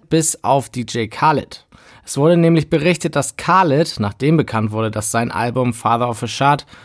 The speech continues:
nur auf Platz zwei kommt, mit einem Assistenten zu seinem Label fuhr und da ordentlich Stress gemacht hat. Dazu lud Khaled noch ein Video auf Instagram hoch, welches sehr wahrscheinlich als Diss gegen Tyler gemeint war.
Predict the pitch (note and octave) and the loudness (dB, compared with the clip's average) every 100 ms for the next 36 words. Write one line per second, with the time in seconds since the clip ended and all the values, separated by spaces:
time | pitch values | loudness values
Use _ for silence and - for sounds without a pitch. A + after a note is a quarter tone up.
0 | - C3 C#3+ C#3 - C#3 - - E3+ F3 | -6 2 2 2 -2 -2 -4 0 0 2
1 | D3+ D#3+ F3+ - - - - C#3+ D3+ E3 | 2 2 0 -6 -20 -20 -8 -2 2 2
2 | E3+ - - - F#3+ A3 G3+ F3+ E3 D3+ | 2 0 -2 0 0 2 0 0 0 2
3 | E3 G3+ F#3+ - F#3 F#3+ - C#3 B2 D3+ | 4 4 2 2 2 4 2 -2 2 2
4 | D#3 C#3+ C3+ B2+ A#2+ - B2+ - - E2 | 4 2 0 -2 -6 -6 -6 -6 -10 -10
5 | - - - - _ _ _ _ _ _ | -10 -14 -20 -20 _ _ _ _ _ _
6 | - C#3+ - G#3+ G3+ G#3 - E3+ F3+ G3 | -4 -2 0 2 4 2 0 2 2 2
7 | F#3+ E3+ D#3+ D3+ G3 F#3 B2+ - A#2 C3 | 0 0 0 2 4 4 2 0 -4 -2
8 | A#2+ A2+ A#2+ D#3 E3+ B2 A#2+ D#3 D#3+ C#3+ | 0 2 4 2 2 -2 -2 0 0 0
9 | - E3+ F3 E3 D#3+ D#3 D3+ B2+ B2 - | 0 2 2 2 0 0 -2 -2 -4 -4
10 | - - - - C3+ A#2+ - E3 F3+ B2+ | 0 0 -2 -2 -2 -2 -4 -2 0 0
11 | F#2 E2 B1+ - - - | 0 -6 -10 -14 -16 -16